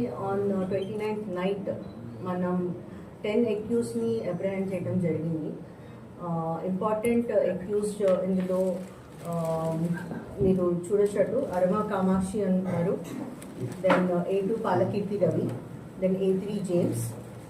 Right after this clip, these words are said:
ఆ, మిగతా వాళ్ళు కూడా మొత్తం సెవెంటీన్ as of now ఉన్నారు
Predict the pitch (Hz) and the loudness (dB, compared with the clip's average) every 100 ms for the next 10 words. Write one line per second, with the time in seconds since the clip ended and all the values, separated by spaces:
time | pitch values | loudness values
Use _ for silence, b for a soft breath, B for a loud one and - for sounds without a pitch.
0 | - - - - - 175 175 170 170 170 | -14 -16 -16 -16 -8 0 2 4 6 4
1 | - - - - - - 196 196 214 208 | 2 -4 -6 -6 -6 -4 -2 0 2 4
2 | 196 196 196 190 185 180 175 156 - - | 4 2 2 2 2 2 0 -2 -6 -4
3 | 202 208 214 208 190 175 175 170 165 - | -2 0 0 0 2 2 2 2 -2 -8
4 | - - - 185 180 202 208 196 220 247 | -14 -16 -10 -4 -2 0 2 4 4 2
5 | 233 214 196 202 190 202 202 196 185 190 | 2 2 2 2 2 2 2 2 4 4
6 | 180 | 2